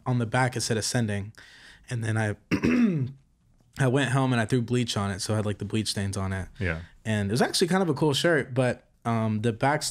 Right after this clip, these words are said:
Speaker 1: a lot of my pieces all have, like, a backstory. So my name, Rohan, actually means ascending. So
Speaker 2: Okay.
Speaker 1: that's why I put the ascending, like, going down the back. You know what I mean?
Speaker 2: You did it vertically?
Speaker 1: Uh-huh, very, like, it, yeah, like,
Speaker 2: Yeah,
Speaker 1: ascending,
Speaker 2: okay.
Speaker 1: like, ascending up. So,
Speaker 2: Sure.
Speaker 1: um,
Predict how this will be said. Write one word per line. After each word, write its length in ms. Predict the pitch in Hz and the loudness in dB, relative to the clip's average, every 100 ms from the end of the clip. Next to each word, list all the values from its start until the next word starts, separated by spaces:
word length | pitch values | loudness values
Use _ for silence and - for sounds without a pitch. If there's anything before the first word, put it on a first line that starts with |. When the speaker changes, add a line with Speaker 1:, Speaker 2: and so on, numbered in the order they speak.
| - | -2
Speaker 1:
a 60 | |
lot 180 | 139 165 | 2 4
of 60 | 202 | 4
my 100 | 170 | 2
pieces 380 | 135 139 143 147 | 0 -2 0 2
all 140 | 127 | 2
have, 180 | 135 123 | 2 0
like, 100 | 117 | 0
a 80 | 110 | 0
backstory. 460 | 107 107 - 107 | -2 -2 -4 -4
So 160 | 98 117 | -2 0
my 160 | 110 123 | 2 2
name, 260 | 123 120 | 2 2
Rohan, 460 | 117 113 107 104 101 - - - - | 0 0 0 -2 -6 -12 -20 -14 -2
actually 320 | 123 - 117 | -2 0 0
means 200 | 110 104 | 0 0
ascending. 520 | 104 - 107 95 92 - _ _ _ _ _ - | -2 -2 -2 -2 -6 -12 _ _ _ _ _ -6
So 220 | 98 107 | 0 4
Speaker 2:
Okay. 180 | 120 110 | 4 2
Speaker 1:
that's 200 | 117 120 | 0 0
why 80 | 120 | 0
I 40 | |
put 180 | 107 113 | 0 -2
the 100 | 110 | -2
ascending, 380 | 104 117 110 104 | -2 -2 -2 -2
like, 140 | 98 | -4
going 240 | 101 104 98 | -4 -4 -4
down 180 | 98 | -6
the 40 | 95 | -8
back. 400 | 101 95 95 - | -8 -8 -10 -8
You 60 | |
know 60 | 104 | -6
what 60 | 104 | -4
I 40 | |
mean? 260 | 104 107 104 - | -2 -2 -2 -2
Speaker 2:
You 100 | 117 | 0
did 100 | 113 | 0
it 60 | 104 | 0
vertically? 460 | 95 101 123 127 - - | 0 0 -2 -4 -6 -2
Speaker 1:
Uh-huh, 180 | 120 117 | 0 2
very, 200 | 110 101 | 0 -2
like, 280 | 104 - 117 | -4 -8 -8
it, 100 | 107 | -4
yeah, 260 | 117 95 98 | -4 -4 -8
like, 140 | 107 98 | -6 0
Speaker 2:
Yeah, 220 | 113 95 | 2 2
Speaker 1:
ascending, 180 | 92 92 | -2 -4
Speaker 2:
okay. 140 | 107 | -4
Speaker 1:
like, 120 | 104 | -6
ascending 320 | 104 - 104 | -6 -4 -4
up. 160 | 101 85 | -4 -4
So, 160 | - 101 98 95 - - - | -2 0 0 -2 -16 -20 -8
Speaker 2:
Sure. 80 | 113 | -2
Speaker 1:
um, 380 | 110 104 98 | -2 -2 -4